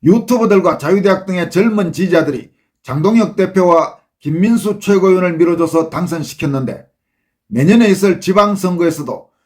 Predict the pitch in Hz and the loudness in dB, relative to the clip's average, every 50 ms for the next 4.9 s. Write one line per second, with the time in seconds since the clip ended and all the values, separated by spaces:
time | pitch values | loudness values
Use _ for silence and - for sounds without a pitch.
0 | _ _ _ - 127 156 196 196 - 226 208 196 202 185 190 185 165 180 175 165 | _ _ _ -2 0 0 0 2 2 0 2 2 2 2 2 2 2 2 0 0
1 | - - 139 143 175 180 165 165 160 135 117 - _ _ _ _ _ _ - - | -2 -4 -2 0 0 2 2 0 -2 -2 -4 -10 _ _ _ _ _ _ -4 -2
2 | 190 196 185 - - 165 196 220 233 226 226 196 - 151 127 - 185 202 196 - | 0 0 0 0 0 0 0 2 2 2 2 2 0 -2 -2 0 -2 -2 0 -2
3 | 233 226 - - 143 147 147 147 175 165 - 175 135 - - _ _ _ _ _ | -6 -6 -6 -6 -6 -6 -4 -2 -2 -2 -2 -4 -6 -6 -10 _ _ _ _ _
4 | _ _ _ _ _ - 117 139 160 190 208 202 196 214 170 123 - | _ _ _ _ _ -6 -2 0 2 2 2 2 0 -2 -4 -6 -10